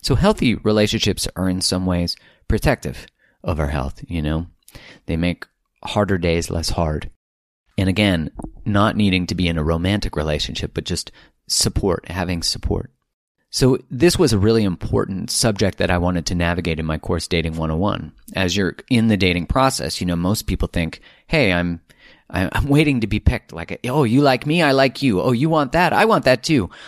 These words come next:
Like, we're waiting for someone to choose us. And one of the most powerful shifts I had, and I teach in that course, is that you are choosing. Like, does this person align with you? Are they a good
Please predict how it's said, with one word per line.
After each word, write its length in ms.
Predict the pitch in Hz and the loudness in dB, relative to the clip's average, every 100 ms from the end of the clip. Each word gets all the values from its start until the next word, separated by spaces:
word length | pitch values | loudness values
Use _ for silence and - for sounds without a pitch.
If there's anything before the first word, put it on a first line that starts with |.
| - | -8
Like, 140 | 120 131 | -2 0
we're 200 | 123 110 | 2 2
waiting 440 | 131 156 143 113 | 4 4 2 0
for 100 | 110 | -2
someone 300 | - 117 113 | -2 0 0
to 80 | 92 | -2
choose 420 | - 123 113 92 - | 0 2 2 0 0
us. 260 | 117 85 | 0 0
And 120 | 98 | -2
one 100 | 98 | 0
of 20 | 107 | 0
the 60 | |
most 200 | 95 - | 0 -2
powerful 440 | - 110 123 - 101 | -4 -2 -4 -2 -2
shifts 360 | 104 - - - - - | 0 0 -4 -6 -18 -2
I 140 | 117 147 | 2 2
had, 320 | 101 82 87 | 2 0 0
and 260 | 87 87 - - | -2 -4 -8 -10
I 120 | 95 | -6
teach 360 | 92 - 127 - | -2 0 0 0
in 120 | 90 | -2
that 180 | 87 80 | -2 -2
course, 460 | - 131 110 - - - | 0 2 2 0 -8 -4
is 420 | 101 95 90 - - - - - | -2 0 -2 -4 -12 -20 -20 -14
that 480 | 104 101 98 92 - _ _ _ _ _ - | -4 0 0 -2 -10 _ _ _ _ _ -8
you 300 | 113 160 185 | 2 4 6
are 100 | 143 | 4
choosing. 480 | - 220 196 - - - _ _ - | 2 2 2 -4 -12 -20 _ _ -4
Like, 300 | 110 - _ _ | -4 -4 _ _
does 280 | 123 160 139 | 2 4 2
this 200 | 160 156 | 0 2
person 340 | - 143 143 | 2 0 0
align 400 | 135 120 92 120 | 2 2 2 4
with 240 | 120 127 - | 4 2 2
you? 180 | 143 85 | 0 2
Are 220 | 90 107 | 0 2
they 160 | 131 131 | 4 4
a 60 | |
good 380 | 110 107 117 | 4 4 4